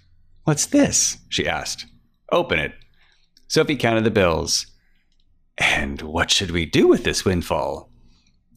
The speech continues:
Evan slid his hands inside his pants pocket and looked to the ceiling. "Well, I guess after we get clear of all the people we owe money to, and after you wrap up things with Henriksen,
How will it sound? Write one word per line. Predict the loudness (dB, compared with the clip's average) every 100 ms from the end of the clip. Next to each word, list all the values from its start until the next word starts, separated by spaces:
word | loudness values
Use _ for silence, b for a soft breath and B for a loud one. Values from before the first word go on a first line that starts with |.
| -4
Evan | 2 2
slid | 4 4
his | 4
hands | 2 2 0 0
inside | 0 0 0
his | 0
pants | 0 0 0
pocket | -2 -2 -2 -6 -4
and | -2 0
looked | 0
to | 0
the | 0
ceiling. | 2 0 0 -4 -8 B B B B B B -6
"Well, | 0 2 2 2 2 4 4 4 2 B B B B B
I | -2 0 2
guess | 2 2 2
after | 0 0 0
we | 2
get | 2 0 -2
clear | 0 4 4
of | 4
all | 2
the | 0
people | 0 0 2 2
we | 4
owe | 2
money | 2 0 -2
to, | -4 0 0 -2 B B B B
and | 0
after | 0 0 0 0 -2
you | 0 2 4 4 0 0 -6
wrap | -4 -2 -4 -6
up | -6 -6
things | -6 -4 -4
with | -4
Henriksen, | 0 2 2 2 4 4